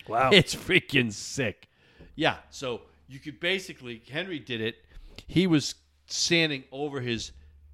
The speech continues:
Speaker 2: kitchen counters, which
Speaker 1: Yeah.
Speaker 2: were dark kitchen counters, whatever.
Speaker 1: Yeah.
Speaker 2: And he used the machine. He goes, "There wasn't a speck of dust on my countertop."
Speaker 1: Wow. Huh.
Speaker 2: Nothing.
Speaker 1: Wow.
Speaker 2: But the,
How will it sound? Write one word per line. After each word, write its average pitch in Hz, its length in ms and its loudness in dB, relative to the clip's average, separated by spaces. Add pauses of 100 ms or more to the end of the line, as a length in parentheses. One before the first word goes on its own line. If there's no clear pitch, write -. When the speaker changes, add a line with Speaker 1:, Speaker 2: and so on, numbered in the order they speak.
(400)
Speaker 2:
kitchen 147 360 -10
counters, 143 720 -6 (180)
which 123 140 -8
Speaker 1:
Yeah. 135 200 4
Speaker 2:
were 131 40 -4
dark 127 260 -2
kitchen 123 280 -14
counters, 123 280 -12
whatever. 117 380 -6
Speaker 1:
Yeah. 143 200 6 (280)
Speaker 2:
And 110 140 -16
he 123 80 -16
used 139 360 -6
the 147 60 -2
machine. 143 540 2 (280)
He - 100 -18
goes, 101 180 -14 (240)
"There 120 120 2
wasn't 120 300 4
a 98 60 0
speck - 400 2
of 107 100 2
dust 107 300 0
on - 100 -6
my 98 80 -8
countertop." 95 120 -8 (340)
Speaker 1:
Wow. 87 460 -6 (400)
Huh. 170 340 6
Speaker 2:
Nothing. 107 320 6 (480)
Speaker 1:
Wow. 107 440 -4 (760)
Speaker 2:
But 127 160 -16
the, 120 100 -14